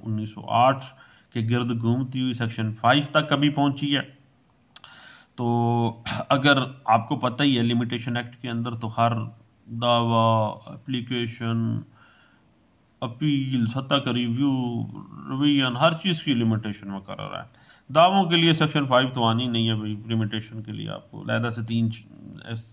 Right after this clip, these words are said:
जो सेक्शन तीन से लेके ना सेक्शन जो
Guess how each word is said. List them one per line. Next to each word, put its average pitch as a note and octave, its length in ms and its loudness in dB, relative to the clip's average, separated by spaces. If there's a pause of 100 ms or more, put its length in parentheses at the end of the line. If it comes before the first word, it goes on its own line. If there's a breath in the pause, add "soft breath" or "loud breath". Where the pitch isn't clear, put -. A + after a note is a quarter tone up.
(100)
जो A2+ 280 -8
सेक्शन A2+ 480 -8 (720 soft breath)
तीन E3+ 280 4
से E3 160 0
लेके A#2 340 2
ना A#2 140 2
सेक्शन A#2 500 -4 (260)
जो A2 720 -6